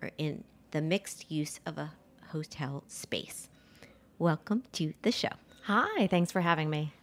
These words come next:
Speaker 1: Thanks for coming. Um, I'm thrilled to talk with you. I was thinking back of, um, The Business of the Business,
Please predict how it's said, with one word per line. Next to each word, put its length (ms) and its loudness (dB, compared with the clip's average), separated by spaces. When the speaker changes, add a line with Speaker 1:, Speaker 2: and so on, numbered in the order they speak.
Speaker 1:
Thanks 240 2
for 120 6
coming. 480 8
Um, 560 2
I'm 160 8
thrilled 300 8
to 100 4
talk 260 10
with 140 2
you. 120 8
I 160 10
was 120 4
thinking 440 2
back 640 10
of, 440 8
um, 520 0
The 80 2
Business 420 4
of 140 -2
the 80 0
Business, 720 0